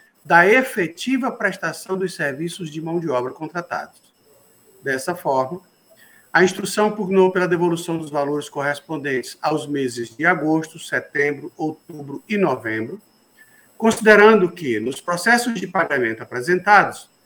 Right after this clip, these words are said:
restaram ausentes os documentos de comprovação de pagamento de salários, férias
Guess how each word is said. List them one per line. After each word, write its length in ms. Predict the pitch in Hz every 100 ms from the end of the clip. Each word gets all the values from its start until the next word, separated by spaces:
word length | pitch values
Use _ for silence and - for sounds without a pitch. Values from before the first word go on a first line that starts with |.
| _ _ _
restaram 840 | 151 240 240 - 214 208 208 - -
ausentes 840 | 240 254 190 170 185 208 - - _
os 260 | 277 302 196
documentos 720 | 208 208 190 139 139 143 160
de 120 | 175
comprovação 880 | 185 185 185 170 156 - 147 165 - _ _ _ _ _
de 100 | 165
pagamento 640 | 214 190 175 160 139 127 127
de 160 | 123
salários, 760 | - 202 190 160 147 131 - - _ _ -
férias 760 | - 185 170 147 143 - -